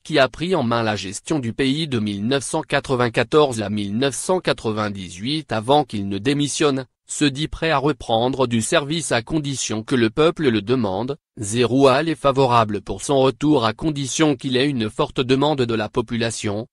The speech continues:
affirme Ali Mebroukine. Il ajoute que Liamine Zeroual est prêt à revenir pour une période courte pour permettre de passer le flambeau à une jeune génération,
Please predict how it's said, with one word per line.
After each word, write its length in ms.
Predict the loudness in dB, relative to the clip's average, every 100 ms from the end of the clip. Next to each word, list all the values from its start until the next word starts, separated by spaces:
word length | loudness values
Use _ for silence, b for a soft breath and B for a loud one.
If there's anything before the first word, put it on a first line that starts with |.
| _
affirme 480 | -2 -2 -2 -2 0
Ali 280 | 0 0 2
Mebroukine. 800 | 2 2 2 0 -2 -10 -12 -14 _ _ _ _ -2
Il 160 | 2
ajoute 420 | 2 2 -2 -2 -4
que 140 | -4
Liamine 560 | 0 0 0 0 0 -2
Zeroual 680 | -2 0 4 6 4 2
est 80 | -2
prêt 300 | -4 -2 0
à 80 | 2
revenir 580 | 2 4 2 2 0 0
pour 220 | 0 0
une 120 | 0
période 540 | -2 -2 0 -2 -2
courte 400 | -4 -2 -2 -2
pour 240 | -2 -4 -4
permettre 460 | -2 0 -2 -2
de 80 | -2
passer 400 | -2 -4 -2 -2
le 100 | -2
flambeau 400 | 0 2 4 4
à 100 | 4
une 220 | 4 2
jeune 280 | 2 4 4
génération, 840 | 4 2 0 0 -2 -4 -4 -4